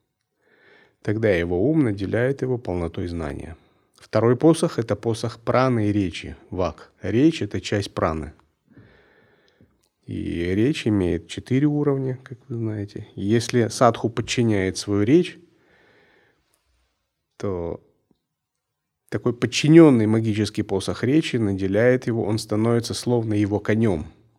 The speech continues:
который переправляет его по всем мирам Вселенной, поскольку прана — это транспортное средство для садху, на котором он путешествует в любое из измерений. И также этот посох дарует ему божественное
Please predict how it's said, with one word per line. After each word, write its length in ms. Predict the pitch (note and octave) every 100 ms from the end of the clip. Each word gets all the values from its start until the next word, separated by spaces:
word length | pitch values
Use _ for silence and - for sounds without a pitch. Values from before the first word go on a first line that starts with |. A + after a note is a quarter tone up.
| _
который 360 | G2+ G2 A#2
переправляет 840 | A2+ B2 A#2 A2+ G#2+ A2 C3 C#3 C#3
его 140 | A#2
по 120 | A2+ F#2
всем 300 | - C3 A#2
мирам 240 | G2+ G2+
Вселенной, 580 | G2 G#2+ G2 F2 D2 D#2+
поскольку 500 | - - - F2 -
прана — 520 | - A#2+ C3+ C#3 C#3 -
это 200 | A#2 A2
транспортное 760 | G#2+ A#2+ A#2 - A2+ - A2+ A2
средство 460 | - A2 F2+ -
для 180 | F2+ F#2+
садху, 400 | - B2 - - - _ - - - -
на 100 | -
котором 440 | A2+ A#2+ C3 C3 A#2+
он 100 | A2
путешествует 800 | A2 - G#2 A#2+ A#2 - B2+ A#2
в 40 |
любое 300 | F#2+ F2+ F#2+
из 120 | F#2
измерений. 680 | F#2 F#2+ F#2 E2 D#2 C#2+ - _
И 60 | A2+
также 360 | - B2 B2
этот 260 | C3+ B2+ A#2
посох 380 | - D3 E3 - _ _ - - - _
дарует 460 | A2 G#2+ A#2+ D3 D3
ему 260 | D3 D3 B2+
божественное 840 | G#2 G#2+ A#2 A#2 B2+ B2 B2